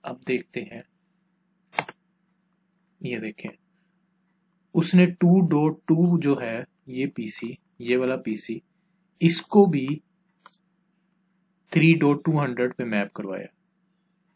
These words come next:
यानी अब मैं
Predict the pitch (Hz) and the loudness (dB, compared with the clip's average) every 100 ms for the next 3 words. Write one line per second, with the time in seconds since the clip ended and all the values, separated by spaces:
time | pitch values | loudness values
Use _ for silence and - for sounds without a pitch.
0 | _ _ _ _ _ _ _ _ _ _ | _ _ _ _ _ _ _ _ _ _
1 | _ _ _ 131 135 160 175 _ _ _ | _ _ _ -4 0 0 0 _ _ _
2 | _ _ _ _ _ _ _ - 156 151 | _ _ _ _ _ _ _ -4 0 2
3 | 160 | 0